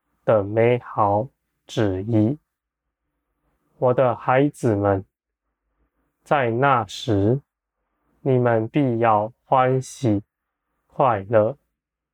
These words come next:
因为那是你们在全地的高举，显出荣耀来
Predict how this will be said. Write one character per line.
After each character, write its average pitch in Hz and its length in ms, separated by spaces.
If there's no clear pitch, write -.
因 139 260
为 113 340
那 127 320
是 - 340
你 107 200
们 104 360
在 110 300
全 110 520
地 117 320
的 117 300
高 135 400
举， 107 360
显 104 460
出 117 480
荣 107 420
耀 113 340
来 104 400